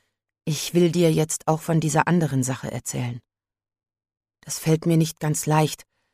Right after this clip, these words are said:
aber wo ich schon einmal angefangen habe, kannst du meinetwegen auch alles hören.“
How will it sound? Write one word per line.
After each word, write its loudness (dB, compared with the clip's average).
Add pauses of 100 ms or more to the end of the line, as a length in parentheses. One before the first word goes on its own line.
(640)
aber -2
wo 2
ich -2
schon -2
einmal 2
angefangen 0
habe, 0
kannst -6
du 0
meinetwegen 0
auch -10
alles -4
hören.“ -12